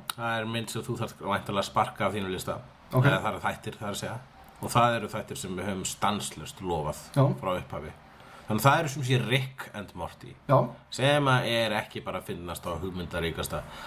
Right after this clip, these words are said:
Speaker 1: Animation Green síðan Futurama.
Speaker 2: Ég vissi að þú væri með, með þetta á leiðin á listan, þannig að
Speaker 1: Já.
Speaker 2: ég, ég er búinn að sveigja fram hjá þessu.
Speaker 1: Flott, flott. Heldur, er þetta líka besta sci-fi?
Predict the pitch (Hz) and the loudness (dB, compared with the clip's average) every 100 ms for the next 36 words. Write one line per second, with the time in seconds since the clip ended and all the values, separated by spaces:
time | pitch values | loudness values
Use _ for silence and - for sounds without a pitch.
0 | - - 95 101 101 127 180 - 127 98 | -12 4 4 4 -4 -2 -2 -4 -6 -4
1 | 107 120 - _ - - 110 107 110 110 | -4 -6 -12 _ -12 -4 -4 -4 -4 0
2 | 104 107 135 139 - - - - 127 123 | 0 2 0 -2 -10 -20 -20 -8 0 4
3 | 135 143 143 143 139 147 147 147 143 151 | 4 6 4 4 6 8 8 8 6 6
4 | 147 139 147 147 151 151 151 151 190 180 | 6 4 0 4 4 6 4 2 0 4
5 | 135 131 139 135 - - 139 131 165 185 | 8 10 10 6 2 2 4 6 6 6
6 | 170 - 160 165 180 143 147 151 139 143 | 4 4 6 6 6 4 4 4 2 0
7 | - - 131 131 143 160 - - - - | -4 2 4 6 6 6 2 -12 -14 -16
8 | - - - - 143 156 165 208 190 208 | -16 -14 -10 4 4 8 6 6 0 -2
9 | 208 185 190 - 214 254 294 - | -2 0 -2 -2 -2 -2 0 -4